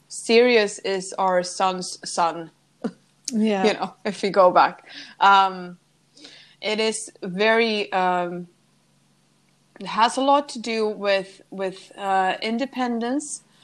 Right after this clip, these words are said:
Speaker 1: uh, your own drive, um,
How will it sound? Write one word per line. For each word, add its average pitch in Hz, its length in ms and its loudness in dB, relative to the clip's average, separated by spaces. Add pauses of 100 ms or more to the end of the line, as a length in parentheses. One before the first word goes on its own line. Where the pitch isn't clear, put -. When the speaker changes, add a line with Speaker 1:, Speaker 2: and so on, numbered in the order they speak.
(260)
Speaker 1:
uh, 196 380 4
your 202 320 -4
own 233 340 -2
drive, 180 600 -2 (560)
um, 170 580 -10